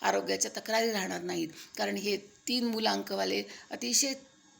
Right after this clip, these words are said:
चांगले, शिस्तप्रिय, अतिशय हुशार, कल्पक असे हे लोक आहेत. त्यामुळे यांचा आणि यांना, यांच्या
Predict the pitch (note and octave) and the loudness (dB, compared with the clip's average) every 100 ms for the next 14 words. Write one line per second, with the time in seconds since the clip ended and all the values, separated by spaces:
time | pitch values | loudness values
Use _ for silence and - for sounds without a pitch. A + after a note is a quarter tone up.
0 | - - - F#3 G3+ A#3 A#3 A3 A#3+ - | -18 -4 0 0 2 4 4 4 4 2
1 | B3+ A#3+ G#3+ G#3 G#3 G3 - - - G3+ | 2 0 0 -2 -2 -4 -8 -18 -14 -10
2 | G#3+ G3+ A3 G3 G3+ A#3+ G#3+ G3 G3+ - | 0 0 0 -2 2 4 4 2 -2 -10
3 | - - - A3 A3+ A3 A3+ G3 - - | -20 -20 -2 2 2 4 2 2 -4 -12
4 | - - F#3 G#3+ G3 G3 G3 G3+ G3+ F3+ | -16 -4 0 0 0 0 0 0 0 -2
5 | F3+ - - - G3+ G3+ G3 G#3 G3 F#3+ | -4 -8 -16 -2 -2 0 -2 -2 -2 0
6 | G#3+ G#3 G#3 - - G#3+ A3 A3+ A#3 C#4 | 2 2 0 -10 -4 0 4 2 4 0
7 | D4 A#3 G#3+ G#3 A3 B3+ | 0 0 0 0 2 2